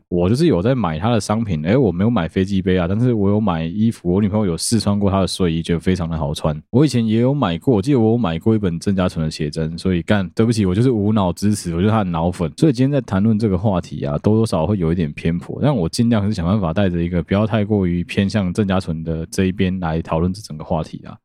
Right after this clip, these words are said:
我们先姑且不论我到底是不是在无脑瞎挺啊，光是这两个家伙啊，有胆子来挑战在线上前几强势的网站流量创造者，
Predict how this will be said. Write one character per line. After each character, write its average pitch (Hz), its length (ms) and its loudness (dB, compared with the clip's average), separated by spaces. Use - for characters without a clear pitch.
我 107 80 4
们 131 80 4
先 190 180 0
姑 180 240 2
且 87 220 0
不 87 160 0
论 123 220 4
我 85 120 -4
到 117 160 2
底 85 80 -2
是 92 140 -6
不 101 60 0
是 101 100 0
在 104 160 2
无 90 220 -2
脑 90 200 2
瞎 87 300 0
挺 - 220 -10
啊， - 120 -20
光 196 220 2
是 190 160 0
这 170 160 0
两 87 180 0
个 82 80 -4
家 104 240 0
伙 92 160 0
啊， 82 160 0
有 95 180 4
胆 104 220 -2
子 82 120 -6
来 87 160 0
挑 85 240 -2
战 98 300 0
在 107 180 0
线 95 300 0
上 92 300 -2
前 98 300 0
几 95 200 -4
强 90 280 -2
势 110 200 0
的 87 120 -2
网 85 240 -4
站 98 280 0
流 90 160 2
量 95 340 0
创 92 300 -2
造 82 200 0
者， - 220 -16